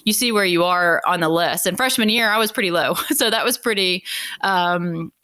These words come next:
you know, another part that why I wanted to get better. Um, but then,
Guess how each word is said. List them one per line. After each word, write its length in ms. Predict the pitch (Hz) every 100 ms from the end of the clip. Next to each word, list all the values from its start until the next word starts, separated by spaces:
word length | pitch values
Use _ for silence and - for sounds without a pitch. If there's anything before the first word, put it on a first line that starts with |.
| - -
you 100 | 185
know, 180 | 170
another 280 | 170 185 170
part 260 | - 165 147
that 180 | 165 -
why 200 | 170 165
I 60 |
wanted 220 | 160 165 160
to 60 |
get 160 | 170 165
better. 380 | 160 156 151 - - - - -
Um, 320 | 175 170 170
but 160 | 180
then, 480 | 180 180 175 170 -